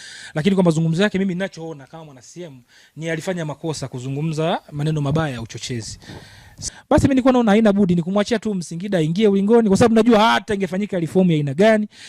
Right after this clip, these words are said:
ingefanyika reform ya katiba m-, yote kwa ujumla, zingefanyika reform ndogo,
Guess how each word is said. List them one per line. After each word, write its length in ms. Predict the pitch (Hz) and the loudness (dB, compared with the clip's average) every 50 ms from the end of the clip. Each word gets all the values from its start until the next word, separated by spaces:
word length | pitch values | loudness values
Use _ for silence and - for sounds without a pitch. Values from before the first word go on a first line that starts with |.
| - - - | -20 -14 -10
ingefanyika 460 | 151 160 170 156 175 190 202 190 190 | -4 -4 -2 0 2 0 2 2 2
reform 320 | 170 147 - 190 185 175 160 | 2 2 4 4 4 4 4
ya 80 | 147 | 2
katiba 540 | 135 143 135 175 170 156 143 135 170 196 202 - | 0 -2 -2 0 0 2 4 4 4 4 4 4
m-, 180 | 160 160 165 165 151 147 151 156 156 | 2 2 2 2 0 -4 -6 -2 2
yote 340 | 160 202 220 233 220 - 208 | 4 6 6 4 4 2 0
kwa 100 | 185 190 | 0 0
ujumla, 340 | 180 180 214 220 220 220 208 | 0 0 -2 -4 -4 -6 -6
zingefanyika 440 | 175 160 165 147 175 196 202 196 185 | -8 -8 -8 -8 -8 -8 -8 -6 -6
reform 340 | 170 151 - 160 156 151 151 | -6 -6 -6 -8 -6 -6 -2
ndogo, 420 | 160 185 208 208 202 202 208 | 0 2 2 2 2 0 -2